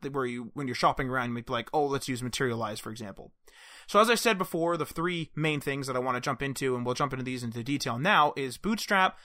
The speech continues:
Materialize, and Tailwind C S S, starting with Bootstrap. So Bootstrap is a, an extremely popular C S S framework, uh, that can be used to very quickly spin up a U I. And it comes equipped with, uh, pre-made assets,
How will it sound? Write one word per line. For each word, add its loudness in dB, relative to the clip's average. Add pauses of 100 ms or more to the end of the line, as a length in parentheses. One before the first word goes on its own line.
(160)
Materialize, 4
and -4
Tailwind 0
C -4
S -4
S, 0 (260)
starting 4
with -2
Bootstrap. -4
So -2
Bootstrap 4
is 0
a, 4
an -4
extremely 0
popular 2
C -2
S -4
S -4
framework, -2 (360)
uh, 6
that 2
can -2
be 0
used -2
to -2
very 2
quickly -4 (160)
spin 0
up 2
a -2
U -2
I. -6 (320)
And 0
it 0
comes 4
equipped 0
with, -2
uh, 2
pre-made 0
assets, -4